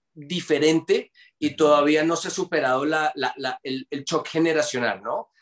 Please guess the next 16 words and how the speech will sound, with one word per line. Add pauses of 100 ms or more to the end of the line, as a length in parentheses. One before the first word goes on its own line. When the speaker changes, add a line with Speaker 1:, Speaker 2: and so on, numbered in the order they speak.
(180)
Speaker 1:
Ya
yo
creo
que
la
generación
que
viene
después
de
mí,
de
los
noventas
para
adelante,